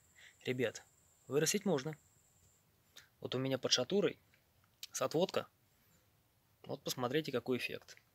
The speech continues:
Растёт. Да, подмерзал.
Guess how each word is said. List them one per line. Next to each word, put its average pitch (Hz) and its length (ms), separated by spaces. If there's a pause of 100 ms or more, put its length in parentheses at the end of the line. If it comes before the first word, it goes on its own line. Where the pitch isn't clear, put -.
(380)
Растёт. - 460 (880)
Да, 175 200
подмерзал. 131 680